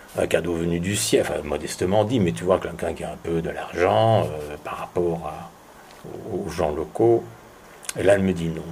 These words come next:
Mais elle me dit non, elle me dit, « Mais qu'est-ce que tu veux faire, euh, avec moi ? Je ne suis ni jolie, ni intelligente. » Elle te dit ça, bon, bon. Là, j'ai compris qu'elle, qu'elle n'était vraiment, elle ne,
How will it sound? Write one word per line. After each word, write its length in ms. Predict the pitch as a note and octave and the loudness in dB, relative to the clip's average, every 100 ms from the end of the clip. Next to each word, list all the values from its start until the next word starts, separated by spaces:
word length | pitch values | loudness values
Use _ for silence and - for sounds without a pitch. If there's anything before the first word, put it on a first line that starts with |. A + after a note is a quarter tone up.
| E2+ | -6
Mais 80 | |
elle 80 | D#2+ | -2
me 120 | G2+ | 0
dit 140 | F#2 E2+ | 0 0
non, 420 | E2 F2 A#2 G#2+ | 0 2 0 -2
elle 60 | F#2 | -4
me 120 | F2 | -6
dit, « 240 | E2+ G2+ G2+ | -8 -6 -6
Mais 80 | E2 E2 E2+ F#2 - - - | -6 -6 -8 -10 -12 -12 -12
qu'est-ce 200 | - G#2 | -10 -6
que 100 | A#2+ | -6
tu 160 | A2 G2+ | -6 -8
veux 220 | G2+ F#2+ | -6 -6
faire, 400 | - G#2+ A2 G2 F2+ | -4 -2 0 0 -2
euh, 320 | F2+ F2+ F2 - | -2 -2 -2 -4
avec 280 | F2 F2 E2+ | -4 -4 -6
moi ? 300 | F#2+ G#2+ C#3 B2+ | -6 -4 -4 -6
Je 140 | G2 | -2
ne 200 | G2+ G2 | -2 -2
suis 400 | F#2 - G#2 G#2 | -4 -8 -6 -2
ni 240 | F#2 A#2 A2 | 0 0 0
jolie, 460 | G2 F#2 F2 G2+ | -2 -2 -4 -6
ni 160 | F#2 F#2+ | -2 -2
intelligente. » 540 | G2+ - F2 E2 E2 D#2+ - - - - - - - - - - - - - - | -2 -2 -6 -6 -10 -12 -16 -18 -20 -20 -20 -20 -20 -20 -20 -20 -20 -20 -20 -18
Elle 120 | - | -14
te 40 | E2+ | -12
dit 120 | D#2+ | -10
ça, 260 | - F#2 G2 | -2 0 0
bon, 240 | E2 D#2 | -2 -6
bon. 680 | D2+ E2 F2 F2 - - A2+ - - - - - | -8 -12 -12 -14 -14 -6 -6 -6 -10 -14 -12 4
Là, 120 | F#2 | 6
j'ai 140 | F2 | 6
compris 340 | F2 E2+ - A2+ | 2 0 2 2
qu'elle, 680 | G#2+ F2 E2+ E2+ E2+ E2 E2 | 4 4 2 2 0 -2 -4
qu'elle 120 | - E2 | -4 -4
n'était 240 | E2 F2 | 0 2
vraiment, 320 | E2 D#2+ E2+ E2 | 2 0 0 -2
elle 140 | E2 | 0
ne, 120 | E2+ | 0